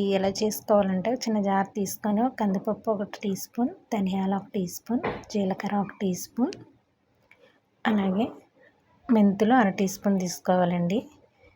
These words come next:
మిరియాలు ఒక టీ స్పూన్ తీసుకోవాలండి. అవి తీసుకొని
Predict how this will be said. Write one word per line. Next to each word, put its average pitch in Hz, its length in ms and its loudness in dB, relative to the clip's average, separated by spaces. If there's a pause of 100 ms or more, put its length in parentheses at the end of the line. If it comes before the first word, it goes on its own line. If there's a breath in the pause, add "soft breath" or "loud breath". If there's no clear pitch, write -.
(140 soft breath)
మిరియాలు 185 480 4
ఒక 190 200 0
టీ 190 160 2
స్పూన్ 185 260 0
తీసుకోవాలండి. 180 800 -2 (1500)
అవి 226 220 -2
తీసుకొని 208 420 2